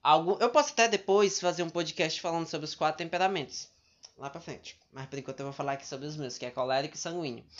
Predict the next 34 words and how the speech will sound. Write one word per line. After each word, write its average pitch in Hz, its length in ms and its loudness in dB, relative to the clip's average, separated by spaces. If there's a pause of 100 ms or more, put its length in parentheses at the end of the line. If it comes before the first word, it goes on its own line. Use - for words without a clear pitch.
(200)
São 165 160 -4
dois 170 140 -2
temperamentos 180 760 0
fortes, - 560 2
temperamentos 139 840 -4
quentes, 170 440 0
temperamentos, 135 680 -6 (160)
é, 135 320 -2
é, 131 100 -8 (380)
que, 160 680 -4 (680)
é, 135 340 -2
se 151 160 -8
volta 165 320 0
para 165 240 2
o - 20 -6
fogo, 160 760 -4
para 127 180 0
a - 20 -10
pessoa 139 340 -8
explosiva, 139 720 -4
para 135 120 -4
a - 40 -14
pessoa 139 300 -8
que 143 240 -6
é 139 180 2
estressada. 165 800 8 (260)
E 180 200 6
esse 196 280 6
é 202 160 8
eu, 202 240 10
sim. 160 480 0 (600)
É... 151 840 6 (260)
Só 269 440 8
que 240 600 4